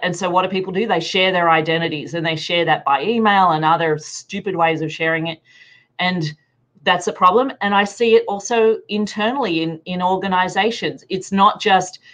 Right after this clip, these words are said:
the executive who wants to give their P A godlike access to everything they have access to.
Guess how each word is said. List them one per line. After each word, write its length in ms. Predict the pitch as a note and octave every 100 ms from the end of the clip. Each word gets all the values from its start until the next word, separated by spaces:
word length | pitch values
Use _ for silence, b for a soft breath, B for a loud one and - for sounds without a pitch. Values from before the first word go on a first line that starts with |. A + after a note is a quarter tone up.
| b -
the 140 | F#3
executive 600 | F3+ D#3 F3+ F#3 F3+ F3
who 140 | F#3
wants 240 | F3 F3 E3+
to 80 | D#3+
give 200 | F3 D#3+
their 180 | E3
P 280 | D#3 - E3
A 460 | E3 E3+ D#3+ D3+ D#3 B B -
godlike 500 | F3+ F3 E3 D#3+ D#3+
access 480 | E3+ E3+ E3 D#3 -
to 140 | -
everything 380 | D#3+ D#3 E3 D#3+
they 120 | D#3
have 220 | D#3 D3+
access 480 | D#3 - - E3 D#3
to. 340 | - D3+ D#3+